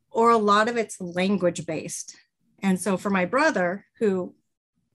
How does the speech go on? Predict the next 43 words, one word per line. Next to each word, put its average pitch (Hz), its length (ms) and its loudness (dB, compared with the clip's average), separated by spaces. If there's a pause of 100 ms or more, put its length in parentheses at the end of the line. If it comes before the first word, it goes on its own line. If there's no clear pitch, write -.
(220)
doesn't 220 300 2
have 190 180 -2
conversations, 185 840 -2 (880)
that 202 260 0
would 254 300 2
be 254 160 -4
very 214 240 0
difficult, 202 580 -8 (400)
'cause 208 140 0
he, 294 220 6
he - 280 0
needs 254 300 2
to 240 100 -4
be 220 160 2
able 214 200 0
to 208 140 -6
do 196 540 0
something 175 760 -6
with 180 200 -8
people, 165 380 -6
to 175 280 -6
be 214 240 2
with 196 320 -4
them, 160 440 -4
to 185 260 -4 (480)
maybe 220 320 2
serve 214 420 -2
in 208 120 0
a 196 60 0
meaningful 190 520 -2
way. 175 200 -2
Maybe 180 220 -2
he's 202 220 -2
the 202 80 -4
one 190 240 -4
helping 180 320 -6
set - 240 -6
the 180 80 -8
table, 180 340 -6
and 180 100 -2
he 202 80 0
has 196 140 -2
a, 175 180 -2